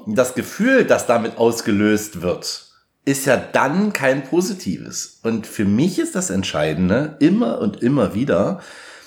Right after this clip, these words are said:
dass alles, was ich tue, in dem anderen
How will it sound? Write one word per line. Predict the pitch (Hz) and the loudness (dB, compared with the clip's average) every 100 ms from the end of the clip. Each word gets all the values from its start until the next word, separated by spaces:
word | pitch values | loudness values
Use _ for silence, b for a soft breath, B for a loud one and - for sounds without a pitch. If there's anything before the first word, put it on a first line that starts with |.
| B - | B -2
dass | 107 - - | 0 0 2
alles, | 165 226 214 | 4 2 0
was | 202 185 | -4 -4
ich | - - | -6 -12
tue, | - 190 113 - - b b b b b b _ _ _ _ | -6 -2 0 0 -4 b b b b b b _ _ _ _
in | 123 | 2
dem | 120 107 | 2 2
anderen | 123 170 202 214 220 240 | 0 2 2 2 0 -4